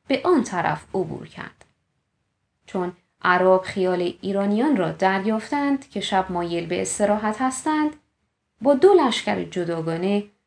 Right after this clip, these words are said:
در تاریکی شب به لشکر ایران شبیخون زده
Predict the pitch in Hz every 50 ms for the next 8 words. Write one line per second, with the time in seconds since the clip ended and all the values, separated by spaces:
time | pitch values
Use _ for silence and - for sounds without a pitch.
0 | - 226 214 311 349 370 359 - 254 208 175 170 170 - - 185 185 175 - -
1 | - 190 180 180 175 - _ _ _ _ _ _ - 208 208 190 190 190 - -
2 | 196 190 185 170 - 175 175 165 165 165 160 160 - - - 220 208 208 220 226
3 | - - 330 349 330 277 254 214 190 175 180 170 170 170 170